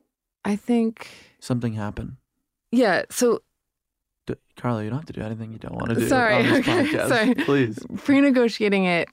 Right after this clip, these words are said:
Speaker 1: I think that you need to leave room for the uncertain. And I think being able to hold space for what is uncertain is scary. So
Speaker 2: Yeah.
Speaker 1: people don't wanna walk into that space, but that is where exciting things happen.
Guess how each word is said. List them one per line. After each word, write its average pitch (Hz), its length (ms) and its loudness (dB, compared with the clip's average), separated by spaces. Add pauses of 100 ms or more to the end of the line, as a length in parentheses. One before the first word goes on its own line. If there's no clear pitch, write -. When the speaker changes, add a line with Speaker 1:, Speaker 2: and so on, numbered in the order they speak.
(1300)
Speaker 1:
I 247 100 0
think 339 200 -2
that 330 80 0
you 247 160 4
need 196 200 2
to 175 100 0
leave 170 380 2
room 170 640 2 (340)
for 180 200 0
the 165 220 0
uncertain. 151 1400 -4 (400)
And 180 120 0
I 180 100 0
think 190 260 0
being 190 220 2
able 165 160 0
to 170 100 -2
hold 165 380 0
space 151 640 -2 (360)
for 170 180 0
what 151 180 2
is 147 260 0 (120)
uncertain 147 920 -2 (420)
is 147 200 -2
scary. - 760 -4 (260)
So 127 40 0 (100)
Speaker 2:
Yeah. - 20 2
Speaker 1:
people 185 280 2
don't 156 180 0
wanna 151 180 0
walk 131 360 -2
into 131 240 0
that 131 220 -4
space, 131 320 -4
but 143 180 -8
that 131 220 0
is 135 140 -4
where 131 240 0
exciting - 520 -4
things - 260 -6
happen. - 480 -10